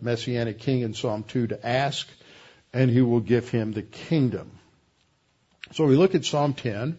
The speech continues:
one ten. And when we look there, we see the superscript at the top that says that this is a Psalm of David.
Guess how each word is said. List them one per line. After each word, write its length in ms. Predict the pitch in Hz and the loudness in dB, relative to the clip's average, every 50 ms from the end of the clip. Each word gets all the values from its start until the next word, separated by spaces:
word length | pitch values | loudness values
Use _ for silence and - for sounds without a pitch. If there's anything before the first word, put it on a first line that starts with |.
| - _ - | -14 _ -6
one 260 | 104 120 135 143 135 | -2 0 0 0 0
ten. 400 | 135 127 98 80 - 120 131 - - _ _ - - - - - - - _ - | -2 -4 -6 -6 -6 -12 -12 -14 -16 _ _ -20 -20 -20 -20 -20 -20 -20 _ 0
And 200 | 143 151 147 151 | 2 4 6 6
when 160 | 180 180 170 | 6 6 8
we 120 | 165 160 151 | 8 8 8
look 320 | 156 185 202 156 156 - | 8 8 6 4 2 0
there, 280 | 147 156 156 160 165 156 | 2 4 6 6 6 6
we 180 | 143 147 143 | 4 2 0
see 220 | 143 - 175 165 165 | 0 2 0 0 2
the 120 | 143 131 | 0 -2
superscript 840 | - - - 185 196 190 185 165 135 - - - 151 143 143 143 - | -4 2 4 4 4 4 0 -4 -4 -4 -4 0 2 2 2 2 -2
at 180 | - 151 135 135 | -4 -4 -2 -2
the 80 | 165 | -4
top 360 | 131 - - 117 117 123 123 - | -8 -4 -2 0 0 0 -2 -4
that 180 | 143 127 - | -8 -8 -6
says 300 | - 131 120 123 117 - | -4 -2 -2 -2 -2 -4
that 160 | 151 135 104 | -6 -8 -2
this 220 | - 127 127 127 - | 0 -2 -2 -2 -4
is 240 | - 127 117 110 113 | -4 -4 -4 -4 -4
a 160 | - 123 120 | -6 -6 -6
Psalm 540 | 113 - - - 120 107 104 110 113 113 113 - | -6 -6 -6 -6 -4 -2 -2 -4 -4 -6 -8 -10
of 240 | - 101 95 95 98 | -12 -12 -10 -6 0
David. 520 | 120 123 120 117 104 92 92 85 - - | 2 2 2 2 0 -2 -6 -8 -10 -20